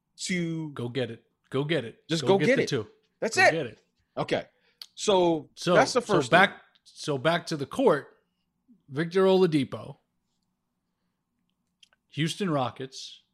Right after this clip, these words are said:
Speaker 2: John Wall looking healthy. How do you see it working?
Speaker 1: Well, I, I see, first, let's, let's see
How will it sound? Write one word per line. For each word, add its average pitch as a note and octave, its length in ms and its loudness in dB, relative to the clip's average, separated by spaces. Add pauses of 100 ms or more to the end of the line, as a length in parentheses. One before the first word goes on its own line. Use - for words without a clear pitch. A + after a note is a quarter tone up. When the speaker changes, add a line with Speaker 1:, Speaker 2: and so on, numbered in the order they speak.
(600)
Speaker 2:
John C#3+ 300 2
Wall D3 440 2 (320)
looking C#3+ 340 -6
healthy. D3 520 -2 (1160)
How B2 140 -2
do C3+ 60 -2
you C3 100 -2
see C3+ 160 -4
it B2+ 100 -2
working? A2+ 300 -12 (460)
Speaker 1:
Well, G3 320 -4
I, C#3+ 180 -2
I D3+ 120 0
see, D#3+ 440 -8 (520)
first, F3 300 -6
let's, - 540 -4 (240)
let's F3 300 -2
see B2 640 -8